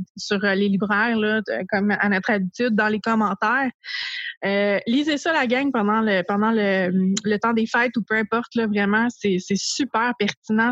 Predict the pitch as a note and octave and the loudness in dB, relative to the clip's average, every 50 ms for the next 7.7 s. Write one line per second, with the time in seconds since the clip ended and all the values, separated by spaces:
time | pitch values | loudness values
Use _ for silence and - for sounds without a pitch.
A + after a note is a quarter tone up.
0 | - - G#3+ F#3 F#3+ A3 B3 B3+ B3 A3+ F3+ - - - - A#3 A#3+ A#3+ A3+ - | -2 -2 -2 -2 0 2 2 2 2 0 -2 -4 -6 -4 0 0 2 0 0 -2
1 | - - G#3+ G3+ G3 F#3+ F#3+ F#3 F#3 F#3 F3+ F3+ - - - - - - - G3 | -4 -2 0 2 2 2 2 2 2 2 0 -2 -4 -8 -12 -12 -12 -8 -4 -2
2 | G#3 G3 G3 G3 G3+ G#3+ A3+ A#3+ B3 B3 A#3+ A#3 - C4 B3 B3 - A3+ G3+ F3+ | 0 0 0 0 0 0 0 2 2 2 0 0 0 -2 -2 0 0 0 0 0
3 | G#3 F#3+ F3+ F3 - A3+ A#3+ C4 A#3 G#3 G3 F#3+ F#3+ - - F#3+ F#3 F#3 F#3 F#3 | 0 0 0 0 -2 -2 0 0 2 2 2 0 0 -2 -2 0 2 2 2 2
4 | F#3 F#3 - - - - - - - - _ - F#3 F#3 F#3 F#3+ G3 - - G#3 | 0 0 -4 -8 -12 -12 -10 -10 -12 -10 _ -2 -2 0 0 0 0 0 0 -2
5 | G#3+ G#3 B3 A#3 A#3 B3 B3+ C4+ D4 D4+ D4 C4 - - A#3 G#3+ G#3+ A3 A3 - | 0 0 0 0 0 2 2 2 0 0 -2 -2 -2 -2 -2 0 0 -2 0 -2
6 | B3 C4 - A#3+ A#3+ - - C4 C4 B3 B3 G#3+ - G#3+ G#3+ G#3+ A3 G3+ G3+ F#3+ | -2 -2 -2 -2 -2 -2 -2 -2 0 0 0 0 0 0 2 2 2 0 0 0
7 | A#3 A#3 B3 A#3+ A#3+ A3 G#3 G3+ G3 G3 G3+ G3+ G3+ G3+ | 0 0 2 2 2 2 2 2 0 2 2 2 2 2